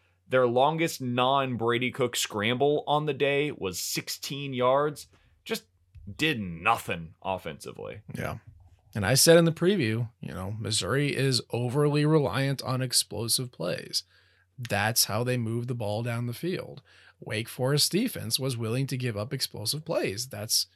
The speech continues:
Speaker 2: kind of their big thing. That was one of their big weaknesses. They did not have the players to take advantage of that. And whether that was because the offensive line was jumbled up, or that's because the receivers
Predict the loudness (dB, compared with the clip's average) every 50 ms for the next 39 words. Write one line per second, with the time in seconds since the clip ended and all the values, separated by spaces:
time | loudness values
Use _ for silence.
0 | _ _ _ -16 -14 -8 -6 -4 -2 -2 -2 -2 0 0 0 0 0 0 0 0
1 | 0 0 -2 -2 -4 -4 -4 -4 -4 -4 -4 -4 -4 -2 -2 -2 0 0 -2 -2
2 | -2 -4 -4 -4 -4 -6 -8 -14 -16 -18 -18 -20 -20 -20 -20 -20 _ _ 0 2
3 | 2 2 0 -2 0 2 4 4 6 6 4 4 4 2 2 2 0 0 0 0
4 | -2 -2 -4 -4 -4 -4 -4 -2 -2 0 -2 -2 -2 -4 -6 -4 -2 0 0 0
5 | -2 0 2 4 6 6 6 6 4 2 0 2 2 0 2 2 0 0 -2 -6
6 | -6 _ -18 -20 -20 -20 -20 -20 _ _ -4 -2 0 0 2 0 0 0 0 0
7 | 2 2 2 2 0 0 -2 -2 -4 -4 -4 -4 -4 -2 -2 -2 -2 -4 -6 -6
8 | -8 -10 -10 -10 -10 -8 -4 0 4 4 6 6 6 6 4 4 6 6 6 6
9 | 4 2 2 2 2 2 0 -2 _ _ _ -20 -20 -20 _ _ _ -8 -8 -6
10 | -6 -8 -8 -6 -4 -4 -4 -4 -4 -2 0 2 4 4 4 6 6 6 6 6
11 | 6 4 4 0 -4